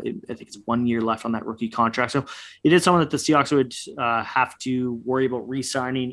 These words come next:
in the offseason if they were to do something like that. Um, but again, it fills a position of, of big need for the, for the Seahawks. Uh, you, you're gonna notice a bit of a trend here with my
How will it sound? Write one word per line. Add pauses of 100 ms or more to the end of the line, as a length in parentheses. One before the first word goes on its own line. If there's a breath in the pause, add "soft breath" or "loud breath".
in
the
offseason
if
they
were
to
do
something
like
that. (420 loud breath)
Um, (140)
but
again,
it
fills
a
position
of, (160)
of (120)
big
need
for
the,
for
the
Seahawks. (840)
Uh,
you,
you're
gonna
notice
a
bit
of
a
trend
here
with
my